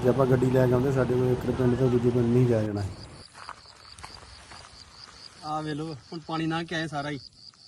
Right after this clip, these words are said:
Speaker 2: ਪਾਣੀ ਘੱਟੋ ਘੱਟ ਵੀ ਤੇ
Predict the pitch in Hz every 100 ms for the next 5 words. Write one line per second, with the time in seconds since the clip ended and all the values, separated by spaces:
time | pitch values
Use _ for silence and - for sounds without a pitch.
0 | - - - - - - - 156 165 180
1 | 165 180 175 175 180 143 - - - -
2 | - -